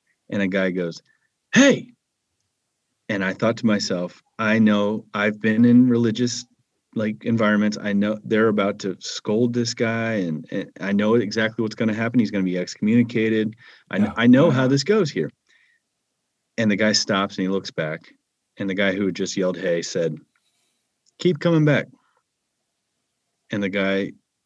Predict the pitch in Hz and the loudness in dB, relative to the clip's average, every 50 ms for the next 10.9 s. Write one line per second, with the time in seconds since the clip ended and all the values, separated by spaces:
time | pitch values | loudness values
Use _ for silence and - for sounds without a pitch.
0 | _ _ - 127 101 98 95 87 95 95 95 - - 101 101 98 98 98 - 98 | _ _ -12 -10 -8 -6 -6 -4 -4 -4 -4 -4 -4 -2 -2 -2 -2 -2 -2 -2
1 | 90 87 85 85 - - _ _ _ _ - - - - - - - - - - | -2 -2 -4 -6 -8 -14 _ _ _ _ -20 -20 -20 -20 -20 -20 -20 -18 -14 -6
2 | - - 98 98 92 - 101 98 95 95 98 101 101 98 98 101 - 117 110 - | -2 0 0 0 -2 -2 0 2 2 2 2 2 2 2 0 -2 -4 -6 -10 -8
3 | - 98 92 90 90 90 87 95 92 95 90 92 87 85 85 - _ _ _ _ | -6 -4 -4 -2 -4 -4 -6 -6 -6 -4 -4 -4 -6 -6 -8 -12 _ _ _ _
4 | _ _ _ _ _ _ _ _ _ _ _ _ _ _ _ _ _ _ _ - | _ _ _ _ _ _ _ _ _ _ _ _ _ _ _ _ _ _ _ 0
5 | 113 120 123 117 107 107 107 - - _ _ _ _ _ _ - 98 95 95 95 | 2 4 4 4 4 2 -2 -6 -16 _ _ _ _ _ _ -8 -6 -4 -4 -2
6 | 92 95 92 87 - - - 82 - - - - - - - - - - - 208 | -2 -2 -2 -2 -4 -4 -4 -4 -4 -6 -6 -8 -8 -14 -16 -16 -6 0 0 0
7 | - - - 262 - - - - - - - - - - - - - - - - | 2 2 0 0 0 0 0 -2 -2 -2 -2 -2 -2 -2 -2 -2 -6 -8 -8 -8
8 | - - - - - _ - - 175 220 226 - 254 233 214 208 196 208 480 480 | -10 -10 -10 -10 -10 _ -8 -2 0 0 2 2 0 2 2 2 2 0 0 -2
9 | 453 466 480 466 466 466 427 381 - _ _ _ _ _ _ - 127 120 117 117 | -4 -4 -4 -4 -4 -4 -4 -6 -8 _ _ _ _ _ _ 0 4 4 6 6
10 | 120 110 113 117 117 110 110 113 113 110 107 104 98 - - - - - | 4 4 4 2 2 4 4 4 4 6 6 4 4 2 -2 -10 -12 -14